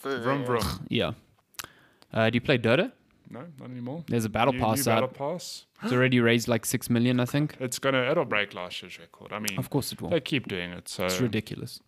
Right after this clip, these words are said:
Speaker 2: You
Speaker 1: I
Speaker 2: can
Speaker 1: don't know.
Speaker 2: get in-game goodies. Yay.
Speaker 1: Oh, look at this. Look at this news
Speaker 2: Crash
Speaker 1: here.
Speaker 2: Team Racing Nitro Fueled, uh, will let you customize your kart.
Speaker 1: Hmm. Are you excited?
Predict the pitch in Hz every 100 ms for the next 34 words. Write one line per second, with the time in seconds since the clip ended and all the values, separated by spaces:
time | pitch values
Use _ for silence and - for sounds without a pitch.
0 | _ _ - 127 127 131 123 123 - 139
1 | 131 127 127 131 139 127 120 113 107 101
2 | 98 - 123 127 262 254 107 104 175 170
3 | 135 143 180 123 156 165 151 160 202 -
4 | 147 139 135 147 131 107 117 156 151 127
5 | 135 135 123 110 117 - 123 - 123 113
6 | 104 98 - - - 117 110 110 120 147
7 | 143 - 147 160 147 127 117 - 190 -
8 | - - _ _ _ _ - 175 - -
9 | - 113 120 - 131 123 175